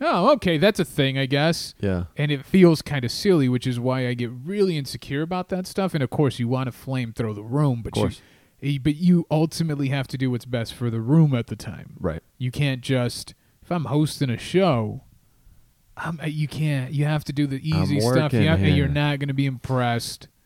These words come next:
Speaker 1: And hope, but hopefully they get a feel for, like, you as a comic. But most oftentimes than not, it's just, like, you were just a drop in the bucket, and it feels so silly to go back to work,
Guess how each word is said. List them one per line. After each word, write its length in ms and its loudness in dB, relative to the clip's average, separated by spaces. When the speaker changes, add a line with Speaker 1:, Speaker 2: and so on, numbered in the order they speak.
Speaker 1:
And 140 -2
hope, 300 4
but 120 0
hopefully 460 0
they 100 0
get 120 -4
a 40 -4
feel 460 0
for, 200 -4
like, 280 -6
you 380 -2
as 120 -4
a 40 -8
comic. 420 -8
But 300 -12
most 280 -2
oftentimes 520 -2
than 80 -6
not, 180 -2
it's 120 -6
just, 160 -6
like, 120 -4
you 140 0
were 80 -2
just 460 -4
a 80 -8
drop 380 -4
in 60 -4
the 80 -2
bucket, 580 -8
and 100 -2
it 140 -2
feels 340 0
so 220 -4
silly 360 0
to 80 -4
go 160 0
back 280 -4
to 100 -6
work, 540 0